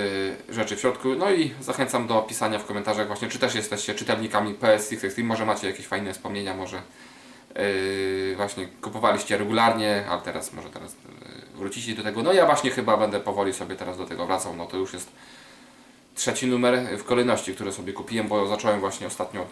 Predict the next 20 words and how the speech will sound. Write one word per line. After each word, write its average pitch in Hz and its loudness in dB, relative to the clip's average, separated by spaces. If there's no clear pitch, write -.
dwieście 110 -4
dziewięćdziesiątego 101 -6
dziewiątego. 95 -2
No 117 0
oczywiście 170 0
wiadomo, 160 6
wcześniej 143 2
sobie 107 -2
przez - -8
co - -8
jakiś 104 0
czas 107 -2
kupowałem 110 2
jeden 113 2
numer, 113 4
raz 104 4
tam 95 -4
na 98 -8
przykład - -14
na, 101 2